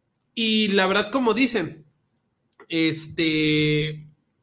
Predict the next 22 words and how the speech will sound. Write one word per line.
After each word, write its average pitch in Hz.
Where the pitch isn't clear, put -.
no 208
me 247
acuerdo 240
cómo 233
era 220
esta 214
como 139
acrónimo 190
en 156
inglés 165
de 156
que 175
era, 180
este, 147
"solamente 190
se 170
vive 160
una 165
vez" 156
o 160
algo 156
así. 190